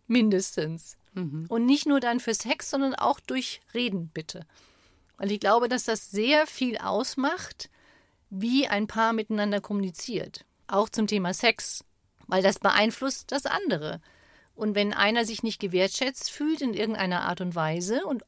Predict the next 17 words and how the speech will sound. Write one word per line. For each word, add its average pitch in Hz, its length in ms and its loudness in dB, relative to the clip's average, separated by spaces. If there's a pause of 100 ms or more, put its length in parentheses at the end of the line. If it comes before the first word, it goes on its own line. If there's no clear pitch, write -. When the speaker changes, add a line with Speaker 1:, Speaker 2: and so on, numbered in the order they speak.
Speaker 1:
oft 220 420 2
ist 240 160 -4
es 196 100 -2
das 185 180 -4
Thema 160 300 -4
Kommunikation, 156 880 -8
also 165 200 -8
eigentlich - 460 -6
immer, 220 400 2 (380)
Speaker 2:
Mhm. 160 440 -8 (340)
Speaker 1:
dann 214 400 0
hat 247 120 -4
das 285 160 -2
Auswirkungen. 165 960 -4 (580)
Anstelle 240 360 2
dieser 214 260 2
Bekannten, 247 520 2